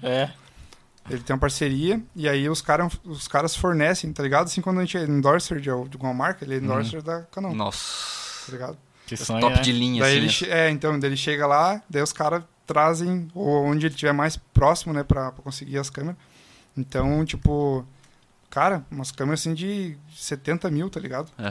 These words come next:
Speaker 1: Nossa, um absurdo,
Speaker 2: Tipo,
Speaker 1: né?
Speaker 2: absurdo.
Speaker 3: Vocês na mão,
Speaker 2: O
Speaker 3: assim, e tal.
Speaker 2: conjunto, né? Lente e tudo
Speaker 3: Aham.
Speaker 2: mais.
Speaker 1: Aham.
Speaker 2: Mas é coisa assim que a gente não vai botar a mão, <laughs> tá ligado?
Speaker 1: Sim.
Speaker 3: Mas vocês tiveram acesso
Speaker 2: Não,
Speaker 3: a operar
Speaker 2: sim,
Speaker 3: elas?
Speaker 2: op-, operamos tudo, tá ligado?
Speaker 1: Que louco.
Speaker 2: Tipo, na mão,
Speaker 3: Legal.
Speaker 2: assim.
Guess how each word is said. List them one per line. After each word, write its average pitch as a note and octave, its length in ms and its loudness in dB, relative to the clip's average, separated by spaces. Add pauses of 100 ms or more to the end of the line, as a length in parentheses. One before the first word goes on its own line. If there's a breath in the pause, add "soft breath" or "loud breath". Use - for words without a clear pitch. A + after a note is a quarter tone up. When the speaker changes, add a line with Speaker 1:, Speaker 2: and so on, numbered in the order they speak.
Speaker 1:
Nossa, F#2+ 360 -10
um - 40 -8
absurdo, B2 400 -2
Speaker 2:
Tipo, C3 140 0
Speaker 1:
né? G#2+ 120 2
Speaker 2:
absurdo. A#2 280 2
Speaker 3:
Vocês A#2+ 120 -4
na B2+ 80 -4
mão, B2+ 240 -4
Speaker 2:
O - 40 -2
Speaker 3:
assim, - 120 4
e - 20 8 (140)
tal. - 100 6
Speaker 2:
conjunto, B3 300 6
né? D3 280 4
Lente C3+ 440 0
e - 40 -8
tudo G#2+ 140 0
Speaker 3:
Aham. G2+ 140 4
Speaker 2:
mais. C#3 220 2
Speaker 1:
Aham. G#2 340 -4 (160)
Speaker 2:
Mas C3+ 200 -6
é C3+ 100 -4
coisa C#3+ 260 -2
assim D#3+ 140 0
que D#3 100 -2
a D#3 40 0
gente D#3 200 0
não F3+ 160 0
vai A#3+ 320 0
botar D3 300 -4
a D3+ 40 2
mão, E3 120 6
<laughs> F#3+ 320 4 (100)
tá - 180 -10
ligado? D#3 240 -8 (220)
Speaker 1:
Sim. A2 360 -4
Speaker 3:
Mas B2 140 2
vocês C3 120 -2 (100)
tiveram B2+ 300 6
acesso - 340 2
Speaker 2:
Não, A#3 80 4
Speaker 3:
a E3+ 40 6
operar C3+ 500 6
Speaker 2:
sim, C#4+ 160 6
Speaker 3:
elas? C#4 240 0
Speaker 2:
op-, - 80 -4
operamos D#3 640 2
tudo, D#3 240 -8
tá - 140 -12
ligado? C3+ 260 -6 (500 soft breath)
Speaker 1:
Que - 180 -14
louco. B2+ 340 -8
Speaker 2:
Tipo, E3+ 180 -4
na C3 120 2
mão, G#3 220 2
Speaker 3:
Legal. F3 80 2
Speaker 2:
assim. C#3 140 -2